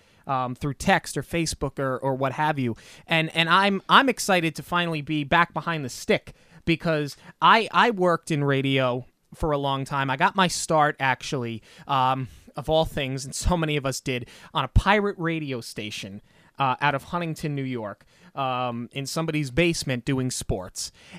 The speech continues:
And from there, I went on to Saint Leo University, where I was the play-by-play and color commentary voice for their baseball, soccer, softball,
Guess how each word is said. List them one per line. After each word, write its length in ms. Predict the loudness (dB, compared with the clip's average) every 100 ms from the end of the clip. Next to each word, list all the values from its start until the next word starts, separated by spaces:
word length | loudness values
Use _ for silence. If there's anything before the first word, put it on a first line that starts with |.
| 0
And 180 | 0 0
from 140 | -2
there, 180 | 4 4
I 60 |
went 180 | 4 4
on 120 | 0
to 100 | -2
Saint 260 | -4 -4 -2
Leo 200 | 0 0
University, 680 | 0 -2 0 0 0 0 0
where 200 | 2 2
I 120 | 2
was 200 | 0 -4
the 60 | -4
play-by-play 680 | -4 -2 -2 -2 0 0
and 80 | -4
color 220 | -4 -4
commentary 540 | -4 -6 -6 -6 -6 -6
voice 280 | -4 -6 -6
for 140 | -6
their 120 | -6
baseball, 540 | -4 -4 -4 -6 -6 -6
soccer, 500 | -6 -6 -4 -4 -4
softball, 720 | 0 0 0 -2 -2 -2